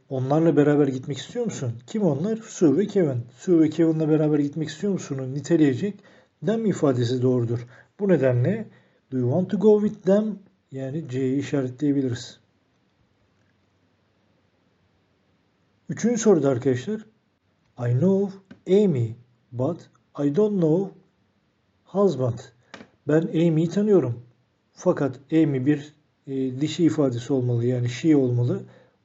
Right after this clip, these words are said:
onun kocasını tanımıyorum ifadesi, yani her husband olmalı. Yani I know Amy, but I don't know her husband. D şıkkını işaretleyip geçiyoruz.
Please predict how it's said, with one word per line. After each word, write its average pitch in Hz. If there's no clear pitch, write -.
onun 180
kocasını 160
tanımıyorum 135
ifadesi, 135
yani 135
her 220
husband 165
olmalı. 123
Yani 143
I -
know 170
Amy, 160
but 151
I 127
don't 196
know 208
her 196
husband. 147
D 165
şıkkını 147
işaretleyip 143
geçiyoruz. 131